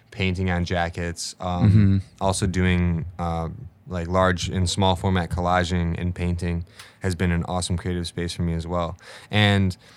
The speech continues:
Speaker 1: the reason why it's a safe space for me and a creative space, safe space is that I am creating these things, like, just purely for myself.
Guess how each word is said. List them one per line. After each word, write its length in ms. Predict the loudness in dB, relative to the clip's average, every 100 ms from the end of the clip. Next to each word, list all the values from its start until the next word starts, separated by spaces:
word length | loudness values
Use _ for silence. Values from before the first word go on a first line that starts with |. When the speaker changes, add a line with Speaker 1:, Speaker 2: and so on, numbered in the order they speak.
| _ 2
Speaker 1:
the 100 | 4
reason 240 | 6 6
why 140 | 6
it's 100 | 4
a 60 | 0
safe 240 | 0 0
space 320 | 0 -2 -2 0
for 80 |
me 140 | 0 2
and 80 | 0
a 40 |
creative 380 | 0 0 2 0
space, 340 | -2 -4 -6 -8
safe 280 | -6 -4 -4
space 380 | -6 -6 -6
is 140 | -10 -6
that 220 | -6 -2
I 140 | 0 2
am 340 | 0 2 2
creating 340 | 4 4 4
these 140 | 2 2
things, 300 | 2 2 -2
like, 160 | -8 -4
just 220 | -6 -6
purely 320 | -2 0 0
for 100 | 0
myself. 580 | 0 0 -2 -2 -2